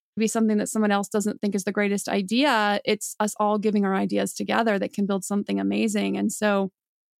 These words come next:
helping kids overcome this fear is, is really important and holds them back from,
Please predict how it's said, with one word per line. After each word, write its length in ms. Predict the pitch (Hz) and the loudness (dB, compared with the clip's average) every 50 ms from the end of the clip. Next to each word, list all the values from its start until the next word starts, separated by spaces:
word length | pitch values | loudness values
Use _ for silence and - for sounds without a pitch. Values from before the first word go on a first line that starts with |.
| _ _ _ _ - | _ _ _ _ -4
helping 320 | 247 247 - - 247 240 | -4 -2 0 0 0 0
kids 240 | 214 233 233 208 - | 2 0 -2 0 0
overcome 580 | 214 202 185 208 202 - - - 214 220 233 214 | -2 -2 -2 -2 -4 -6 -4 -2 2 2 4 2
this 220 | 202 196 - - | 2 0 -4 -8
fear 500 | - - 214 214 254 277 214 180 165 - | -8 -4 -2 0 0 0 0 -2 -2 -2
is, 320 | 196 208 202 180 - - - _ - | -2 -2 -2 -4 -6 -10 -12 _ -8
is 160 | 208 196 - | -8 -6 -6
really 380 | 190 202 208 208 208 214 208 | -6 -4 -2 0 0 0 0
important 420 | 208 208 196 - 233 240 233 - - | 0 -2 -2 -2 -2 -2 -2 0 0
and 260 | 240 262 285 277 254 - _ _ _ _ _ _ - | 2 2 2 0 0 -4 _ _ _ _ _ _ 0
holds 220 | - 254 220 208 | 0 0 0 2
them 180 | 220 247 247 240 | 0 2 4 4
back 280 | 220 214 208 208 208 - _ _ _ | 4 2 2 0 -2 -6 _ _ _
from, 280 | - 220 208 208 - | -2 0 0 0 -2